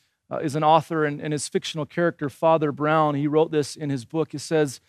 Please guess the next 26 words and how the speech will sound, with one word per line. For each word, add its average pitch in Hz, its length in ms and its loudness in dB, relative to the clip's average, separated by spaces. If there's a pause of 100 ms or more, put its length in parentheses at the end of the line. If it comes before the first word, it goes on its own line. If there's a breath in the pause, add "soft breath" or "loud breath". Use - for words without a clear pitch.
(200)
that 147 120 -4
we 175 240 0
are 196 120 8
on 165 140 2
the 147 100 2
wrong 147 420 2
side 135 560 2
of 135 240 -4
the 139 60 -8
tapestry. 120 680 -8 (840)
And 156 80 -4
you 160 60 0
see, 185 240 2
what 175 200 2
we 196 200 4
see 190 320 -2
in 180 100 0
life 180 480 4
is 165 140 0
all 185 240 6
of 165 100 0
the 170 100 0
knots 170 540 2
and 170 160 -4
the 156 80 -4
snarls 175 760 2